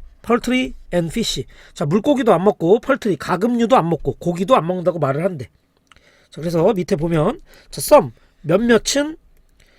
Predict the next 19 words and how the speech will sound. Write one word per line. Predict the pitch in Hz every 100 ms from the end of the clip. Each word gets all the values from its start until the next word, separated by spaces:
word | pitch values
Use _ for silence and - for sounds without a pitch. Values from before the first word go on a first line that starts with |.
| _ - - - - - - 220
make | 170 202 175
the | 185
choice, | - 285 - 151
선택을 | - 277 277 247 233
하는데, | 240 214 156 214 349 - - - - - - - - _ - - - - _ -
자, | - -
out | 175 247
of | 240 -
concern이야. | 254 240 220 147 107 _ - -
자, | 170
동물들의 | - 196 262 294 240 262 247 240 - - - - - _ -
right, | 170 220 - - 320 285
여기서 | 165 196
뜻이 | 233 220
right와 | 160 180 - 196
권리겠지. | - 147 180 226 202 - 139 147 302 _ - - - -
동물들의 | - 190 220 254 208 233 233
권리를 | - 160 190 220 214 185
위한 | 160 202 131